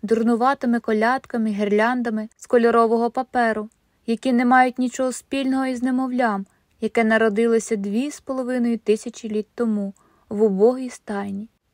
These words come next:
Проте із настанням ночі я не зміг побороти ностальгію і пішов до кімнати без Дельгадіни. Спав я міцно і прокинувся побіля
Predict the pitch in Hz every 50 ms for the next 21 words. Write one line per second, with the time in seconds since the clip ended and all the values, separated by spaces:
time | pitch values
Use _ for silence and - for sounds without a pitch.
0 | _ _ - - 240 240 226 233 - - 277 277 277 - - - 247 240 226 220
1 | 226 233 233 _ - 240 240 240 254 262 254 240 240 247 269 285 285 - - -
2 | 262 247 226 254 254 240 240 254 226 - - 240 262 294 277 - - 254 220 208
3 | 240 240 247 269 277 - 269 247 247 254 - - - 285 277 262 254 233 220 202
4 | 196 196 190 - _ _ _ _ - 220 202 - 254 254 226 - - 277 277 233
5 | 214 247 240 - 302 294 285 277 254 226 208 - - 202 - _ _ _ _ _
6 | - - 247 240 220 208 226 240 226 220 254 262 226 220 214 196 190 185 196 214
7 | _ _ _ _ _ - - - _ - 277 277 277 269 240 262 254 240 247 294
8 | 330 330 - - - 208 202 208 - - - 240 226 - 240 240 233 - 240 254
9 | 240 240 247 240 - - 247 233 - 240 220 196 226 254 269 254 254 240